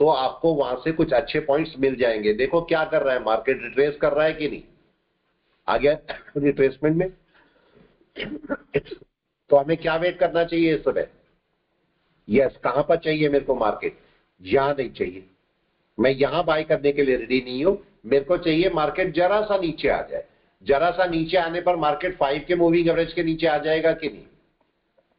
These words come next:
आ जाने दीजिए, मैं तो wait कर रहा हूं कि market five के मूविंग एवरेज के नीचे आ जाए। क्या market cloud के अंदर घुस जाएगा अगर इसके नीचे आएगा तो? यस, आ जाने दीजिए,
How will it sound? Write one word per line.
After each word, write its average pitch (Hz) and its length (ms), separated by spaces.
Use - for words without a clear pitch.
आ 104 120
जाने 135 260
दीजिए, 165 360
मैं 123 140
तो 143 120
wait 139 260
कर 156 100
रहा 156 120
हूं 175 80
कि 175 120
market 151 380
five 127 280
के 170 60
मूविंग 143 320
एवरेज 120 260
के 165 120
नीचे 180 280
आ 101 120
जाए। - 240
क्या 143 180
market 170 420
cloud 160 320
के 196 80
अंदर 196 220
घुस 180 160
जाएगा 196 300
अगर 190 180
इसके 185 240
नीचे 156 240
आएगा 117 280
तो? - 260
यस, 156 260
आ 113 160
जाने 165 300
दीजिए, 185 280